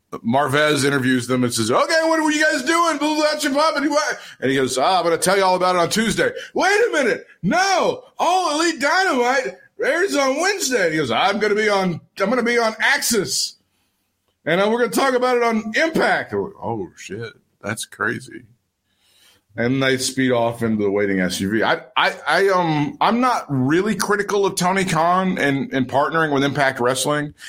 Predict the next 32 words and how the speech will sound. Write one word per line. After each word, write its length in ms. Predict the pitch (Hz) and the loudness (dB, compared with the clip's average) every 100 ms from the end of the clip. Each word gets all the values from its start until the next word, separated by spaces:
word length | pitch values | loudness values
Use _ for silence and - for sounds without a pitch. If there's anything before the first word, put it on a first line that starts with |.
| - - | -18 -4
I 80 | 127 | 0
don't 200 | 175 165 | 0 0
think 160 | 160 139 | 0 0
it's 140 | 120 | 0
a 40 | 113 | -2
mistake. 640 | 98 - - 180 180 139 - | 0 -2 0 0 0 -2 0
I 160 | 147 | 2
don't 280 | 165 156 - | 2 -2 -2
understand, 760 | 147 135 127 139 131 127 117 - | 0 0 0 0 2 2 0 -2
and 140 | 139 | 0
I 60 | 139 | 0
don't 260 | 143 - | 0 -4
think 560 | - 175 196 165 - - _ - _ _ 95 | -4 0 0 0 -6 -16 _ -20 _ _ -4
that, 520 | 123 120 110 - - _ _ _ - | 0 2 0 -6 -20 _ _ _ 0
um, 480 | 123 120 110 107 110 | 2 2 2 0 0
A 200 | 151 143 | 0 2
E 40 | |
W 320 | 139 135 131 | 0 0 0
gets 320 | 107 135 151 | 0 0 0
a 80 | 156 | 0
lot 320 | 135 143 147 | 2 2 2
out 120 | 135 151 | 0 0
of 40 | |
the 80 | 139 | 0
relationship. 500 | 139 131 127 156 156 | 0 0 0 -2 0
I 60 | |
think 160 | 127 131 | 0 0
Impact 380 | 135 139 135 131 | 0 0 0 0
gets 160 | - | -2
a 60 | 113 | 0
lot 260 | 117 123 113 | 2 0 2
more 500 | 123 147 170 170 | 0 2 0 -4